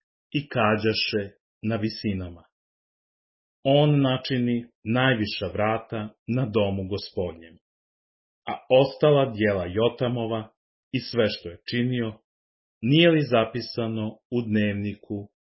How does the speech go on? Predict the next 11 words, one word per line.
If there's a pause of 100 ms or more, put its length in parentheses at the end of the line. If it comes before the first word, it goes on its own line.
(260)
careva (460)
Judinijeh? (1120)
U
to
vrijeme (420)
poče
Gospod (240)
puštati
na
Judu (380)
Resina,